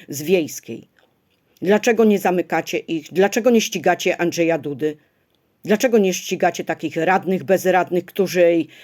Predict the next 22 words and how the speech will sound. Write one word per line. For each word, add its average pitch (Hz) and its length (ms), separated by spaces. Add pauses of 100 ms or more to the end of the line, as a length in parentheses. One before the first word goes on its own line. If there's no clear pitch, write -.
(120)
defraudują 170 840
pieniądze 165 460
na 196 240
okrągło? 156 580 (440)
Przychodzi 202 460
na 170 120
kadencję, 170 720 (300)
później 185 340
opuszcza 220 420
tą 170 160
kadencję 156 640 (480)
i 285 80
te 277 120
pieniądze 185 460
giną. 143 340 (500)
To, 214 120
co 208 120
na 180 120
przykład 160 320
jest 139 140
w - 40
Drezdenku, 180 720